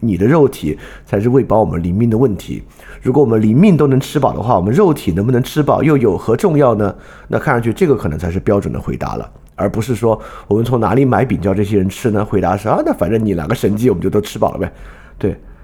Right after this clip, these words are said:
可能，我觉得可能才是这样的一个问题啊。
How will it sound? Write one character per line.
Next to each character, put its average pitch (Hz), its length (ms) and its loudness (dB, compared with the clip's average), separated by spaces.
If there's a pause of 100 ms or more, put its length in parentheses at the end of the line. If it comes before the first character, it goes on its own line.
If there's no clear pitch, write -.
(260)
可 98 200 -4
能， 85 260 -6 (800)
我 - 200 -4
觉 95 140 0
得 104 120 0
可 107 180 -6
能 - 120 -4
才 90 140 -4
是 87 80 -8
这 - 100 -6
样 95 80 -4
的 - 80 -10
一 - 40 -14
个 - 60 -16
问 - 120 -16
题 - 100 -20
啊。 - 60 -20